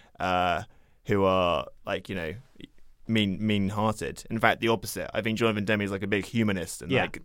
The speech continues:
Speaker 1: that sort of is present in the movie. Um, but yeah, I think it is probably just a case of the way, like, horror films are weirdly have a long history of depicting, like, uh, they're quite conservative in their views, and often, like,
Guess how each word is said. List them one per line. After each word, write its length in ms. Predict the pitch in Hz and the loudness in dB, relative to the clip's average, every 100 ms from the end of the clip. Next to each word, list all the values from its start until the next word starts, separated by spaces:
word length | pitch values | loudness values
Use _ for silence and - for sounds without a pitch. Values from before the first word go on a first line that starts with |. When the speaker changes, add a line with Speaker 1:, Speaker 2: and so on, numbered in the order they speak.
| - | -4
Speaker 1:
that 200 | 95 - | -2 0
sort 180 | 117 101 | 0 0
of 260 | 95 - - | -4 -10 -10
is 140 | 101 | -10
present 360 | - 110 107 107 | 0 2 4 2
in 100 | 104 | 2
the 60 | |
movie. 400 | 110 120 127 143 - - - - - _ | 4 6 6 4 -8 -20 -20 -20 -20 _
Um, 460 | 123 123 120 117 117 - - - | 4 6 6 2 -2 -16 -6 4
but 100 | 180 | 10
yeah, 140 | 170 | 10
I 100 | 135 | 10
think 120 | 196 | 10
it 60 | 190 | 10
is 140 | 190 - - - | 10 6 -18 4
probably 220 | 156 147 | 6 6
just 120 | 135 | 4
a 60 | 127 | 0
case 360 | 135 131 127 127 | 4 6 6 4
of 300 | 117 104 - | 2 0 -12
the 160 | 107 117 | -4 2
way, 220 | 117 123 | 6 6
like, 140 | 120 98 | 6 0
horror 300 | - 127 147 | 2 4 4
films 480 | 143 143 160 165 131 | 4 0 2 2 4
are 220 | 120 104 | 4 2
weirdly 760 | - 113 127 123 131 131 127 127 - - - - - - - | 0 4 6 6 4 4 2 -2 -10 -20 -20 -20 -20 -18 -2
have 100 | 120 | 4
a 40 | |
long 180 | 123 123 | 4 4
history 320 | 120 127 147 | 0 2 0
of 100 | 127 | 0
depicting, 680 | 127 139 139 - 139 135 135 | -2 -2 -2 2 2 4 2
like, 260 | 120 104 - - | 2 0 -6 -6
uh, 440 | 90 101 95 71 - - | -2 2 2 0 -6 -8
they're 100 | 110 | -8
quite 260 | - 143 139 | 2 2 4
conservative 800 | 135 127 131 135 151 165 - - - - | 0 4 6 6 6 0 -8 -18 -20 -6
in 140 | 117 127 | 2 4
their 120 | 120 | 6
views, 320 | 123 139 135 | 6 6 4
and 100 | 120 | 4
often, 520 | 120 - 123 117 120 | 2 2 2 4 4
like, 240 | 107 - | 0 -2